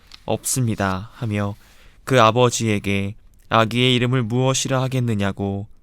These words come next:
손짓으로 물었다. 지카르야는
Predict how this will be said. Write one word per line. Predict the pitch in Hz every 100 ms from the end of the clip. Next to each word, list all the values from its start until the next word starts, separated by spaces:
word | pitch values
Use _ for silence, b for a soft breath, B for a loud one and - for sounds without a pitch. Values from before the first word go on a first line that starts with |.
| -
손짓으로 | - 143 131 135 113 113 117
물었다. | 104 104 101 - 82 85 - - - - _ _ _ _ _ _ _
지카르야는 | - 135 131 147 135 123 107 104 104 104